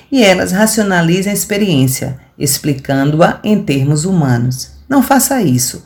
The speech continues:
pois perderá o que foi dado a você. Você atrasará, em grande medida, seu progresso espiritual. Se você lê estas palavras e tem medo de acreditar nelas, ou acredita que são insensatas,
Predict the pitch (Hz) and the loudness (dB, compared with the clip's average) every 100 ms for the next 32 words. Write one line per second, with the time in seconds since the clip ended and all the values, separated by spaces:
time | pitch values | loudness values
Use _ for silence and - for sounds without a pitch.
0 | - - _ 170 170 196 208 175 147 135 | -20 -20 _ -2 0 0 2 4 4 4
1 | 170 - - - 220 233 240 233 185 180 | 2 -6 -18 -10 -2 0 2 2 2 0
2 | 185 202 202 - 156 160 - - - - | -2 -4 -6 -2 -2 -4 -8 -20 -20 -18
3 | 175 196 196 - 240 226 202 196 175 151 | -4 0 2 2 2 2 0 0 2 4
4 | 143 147 156 - - 180 165 214 226 208 | 6 4 2 -2 -4 0 2 2 2 2
5 | 175 151 143 160 160 165 180 175 170 170 | 0 -2 -2 -2 0 -2 -2 -2 0 0
6 | 147 143 143 156 147 - 151 156 160 135 | 0 0 0 -2 -4 -2 -4 -4 -2 0
7 | 120 120 127 _ - - - - 165 170 | 0 -2 -8 _ -20 -20 -8 0 2 2
8 | 165 170 180 220 - 202 - 170 147 139 | 2 2 2 0 -2 -4 -2 -2 0 0
9 | 139 143 139 165 165 151 147 147 143 143 | 0 0 -2 -2 0 0 2 0 0 0
10 | 135 143 131 131 131 131 135 135 127 127 | 0 -2 0 -2 0 0 2 0 0 0
11 | 139 - 156 156 156 143 151 165 165 165 | -4 -2 -2 0 0 0 0 0 -2 -2
12 | 151 151 143 139 143 131 - 139 135 135 | -4 -2 -2 -2 -4 -6 0 0 0 -4
13 | - | -10